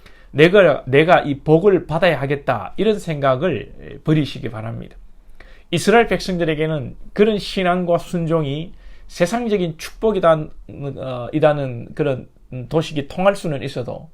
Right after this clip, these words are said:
이미 말씀을 알고 성경을 알고 이 세상의 인류 역사를 알고 있는 우리는,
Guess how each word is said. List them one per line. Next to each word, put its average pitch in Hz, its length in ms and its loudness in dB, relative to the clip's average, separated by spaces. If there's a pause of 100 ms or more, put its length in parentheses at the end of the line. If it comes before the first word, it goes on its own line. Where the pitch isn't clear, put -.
(520)
이미 247 260 2
말씀을 175 520 2
알고 165 240 4
성경을 185 560 0
알고 139 320 -2
이 202 120 -2
세상의 185 440 -4
인류 190 360 -2
역사를 165 380 0
알고 151 340 0
있는 135 200 -4
우리는, 147 460 -2